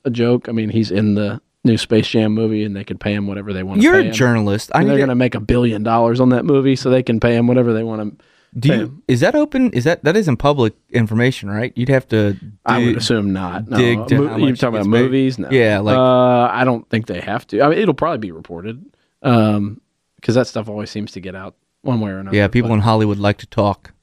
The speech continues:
Speaker 1: But, uh, but I would say, you know, he, he, he made an effort to make sure, he did something to, to make sure,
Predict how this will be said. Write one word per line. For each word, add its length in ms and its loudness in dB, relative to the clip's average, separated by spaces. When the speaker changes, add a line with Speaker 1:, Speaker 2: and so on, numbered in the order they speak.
Speaker 1:
But, 400 2
uh, 520 -2
but 360 2
I 120 0
would 260 2
say, 340 2
you 120 0
know, 240 -2
he, 380 -8
he, 420 2
he 140 4
made 280 2
an 120 2
effort 400 0
to 80 0
make 180 2
sure, 360 0
he 120 0
did 200 0
something 440 0
to, 260 -2
to 160 -2
make 240 0
sure, 440 2